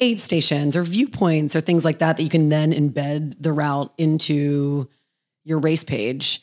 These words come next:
which is dynamic. It can actually, like, connect to your club if you're building your club on Strava. So there's this whole, like, really cool event community ecosystem around maps that we're really trying to lean into. I think there's talk of, like,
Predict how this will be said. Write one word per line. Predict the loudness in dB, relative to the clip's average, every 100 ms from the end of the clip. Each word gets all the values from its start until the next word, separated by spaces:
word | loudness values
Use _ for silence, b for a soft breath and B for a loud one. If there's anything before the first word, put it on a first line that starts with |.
| b b
which | -2
is | 0 0 0
dynamic. | 2 4 4 4 2 0 -8 -14 b
It | -6
can | -4
actually, | -2 -2 -4
like, | -6 -10 _
connect | 0 2 2 0 -4
to | -4
your | -6
club | -2 2 4 2
if | 0
you're | 0
building | 0 -2
your | -2
club | -2 0 2
on | 2
Strava. | 2 2 2
So | 0
there's | 0
this | 0
whole, | 2 4
like, | 2 0
really | -2 -2 -2
cool | -4 -2 0 0 0 -4 -6 b b b -8
event | -2 0 2 2 2 -2
community | 0 2 4 4 4 2 0
ecosystem | -2 0 0 2 2 2 2 2
around | 2 2 2
maps | 0 0 -2
that | -2 2
we're | 2 2 0 -2 b b -2
really | 0
trying | 2 2 2
to |
lean | 2 2
into. | 2 2 2 4 2 0
I |
think | -4 -2
there's | -4
talk | -4 -6 -4
of, | -6
like, | -8